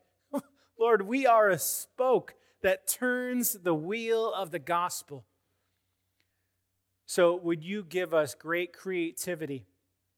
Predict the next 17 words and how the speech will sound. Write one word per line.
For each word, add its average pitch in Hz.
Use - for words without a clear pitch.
uh, 147
great 180
sincerity 165
and 160
genuineness 160
as 165
we 185
live 170
the 170
life 151
you've 143
given 147
us. -
Uh, -
Lord, 175
thank 202
you 160